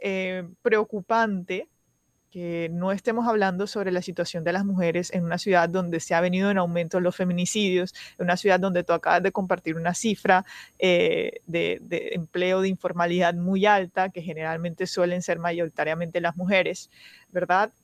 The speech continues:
Em, y en una ciudad que además de todo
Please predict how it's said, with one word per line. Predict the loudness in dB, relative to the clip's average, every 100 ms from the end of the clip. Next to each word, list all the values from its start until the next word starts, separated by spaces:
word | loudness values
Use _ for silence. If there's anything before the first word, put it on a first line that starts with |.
| _
Em, | 0 2 4 2 0 -4 -12 -18 _ 2
y | 4
en | 6
una | 4 2
ciudad | 0 2 6 6 4 0
que | -4 0
además | 2 2 -2
de | -4
todo | 0 2 4 4 0